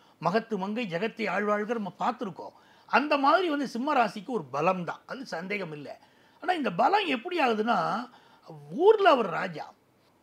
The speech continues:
வெளியில அவர் சிங்கம் தான், ஆனா வீட்டுக்குள்ள எலியுமா அவரு. அவரால வந்து வெளியே ஸ்ட்ராங்கா இருக்கிற ஆளு வீட்டுக்குள்ள மனைவிட்ட கொஞ்சம் பயந்துகிட்டு தான் இருப்பாரு. ஆனா வெளியே பார்க்க பெரிய ஆளா தெரிவாரு. அந்த மாதிரி சிம்மராசிக்காரங்க இருப்பாங்க. கொஞ்சம் அப்படி, அ, நிமிர்ந்து நிப்பாங்க மனைவிட்ட.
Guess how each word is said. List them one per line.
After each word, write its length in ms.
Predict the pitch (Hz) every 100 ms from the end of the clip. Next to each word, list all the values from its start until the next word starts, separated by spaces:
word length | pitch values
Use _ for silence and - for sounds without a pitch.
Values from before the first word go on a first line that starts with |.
| _ -
வெளியில 400 | 214 392 415 403
அவர் 180 | 277 -
சிங்கம் 320 | 233 320 269
தான், 200 | 220 175 143
ஆனா 100 | 254 196
வீட்டுக்குள்ள 380 | 294 302 196 151 131 156
எலியுமா 320 | 208 185 -
அவரு. 200 | - - - _ _ -
அவரால 340 | 226 285 349 359
வந்து 280 | 302 330 294 190 220 269 - _ 160
வெளியே 300 | 302 381 359
ஸ்ட்ராங்கா 360 | 220 247 294 311
இருக்கிற 220 | 262 220 208
ஆளு 180 | 240 220 156 - - 160
வீட்டுக்குள்ள 460 | 311 381 269 254 247 202
மனைவிட்ட 380 | 175 254 254 208
கொஞ்சம் 240 | 185 160 139
பயந்துகிட்டு 360 | 185 170 156
தான் 100 | 165
இருப்பாரு. 220 | 139 117 160
ஆனா 100 | 214 190
வெளியே 240 | 320 359 302
பார்க்க 260 | 269 247
பெரிய 200 | 240 240
ஆளா 100 | 226 190
தெரிவாரு. 360 | 180 175 151 - - _ -
அந்த 220 | 202 294 294
மாதிரி 280 | 302 359 302
சிம்மராசிக்காரங்க 680 | 233 262 247 208 196 202 170
இருப்பாங்க. 320 | 165 196 170 127 - - -
கொஞ்சம் 420 | 277 370 381 403
அப்படி, 160 | 302 240 170
அ, 20 | 196 - - -
நிமிர்ந்து 300 | 214 381 370 262
நிப்பாங்க 360 | 226 349 330 247 202
மனைவிட்ட. 360 | 220 208 165